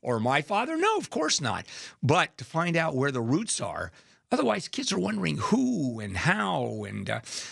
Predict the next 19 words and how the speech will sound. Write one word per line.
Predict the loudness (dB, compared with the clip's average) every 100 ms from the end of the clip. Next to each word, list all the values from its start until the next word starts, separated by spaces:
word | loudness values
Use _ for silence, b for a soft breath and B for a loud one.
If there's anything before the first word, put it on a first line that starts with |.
| B 0
so | 4 4 4
now | 2 4 4 2 0
you've | -2 0
got | 0 2
Colorado. | 2 2 2 2 4 2 2 -2
There's | -4 -2
a | 0
new | 4 2
bill | 4 4 4 2 -4 b b b -2
that | 2 4 4
is, | 4 4 4 4 0 -2 2
uh, | 2 4 2
it, | 0 0 0 0
what | -4 0 2 4
it | 2 2
does | 4 2 0 -6
is | -8
it | -6
says, | 0 2 2 0